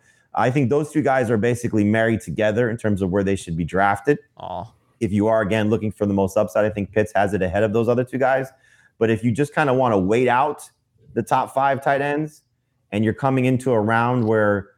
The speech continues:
Speaker 1: they're both still available and you think they're gonna go, just take the one that's left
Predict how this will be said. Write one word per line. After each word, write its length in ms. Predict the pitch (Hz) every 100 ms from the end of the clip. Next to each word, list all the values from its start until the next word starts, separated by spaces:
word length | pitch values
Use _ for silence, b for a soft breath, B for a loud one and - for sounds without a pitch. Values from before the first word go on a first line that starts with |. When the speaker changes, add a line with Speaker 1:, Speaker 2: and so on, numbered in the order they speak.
| _ _ 87
Speaker 1:
they're 200 | 107 107
both 180 | 120 120
still 260 | - 127
available 680 | 110 107 120 131 143 147 165 _ _ _ _ _ _ -
and 100 | 202
you 80 |
think 180 | 196 -
they're 100 | 131
gonna 140 | 127 120
go, 320 | 131 175 -
just 120 | 123
take 140 | 120 120
the 80 | 113
one 160 | 104
that's 180 | 95 -
left 300 | 87 85 _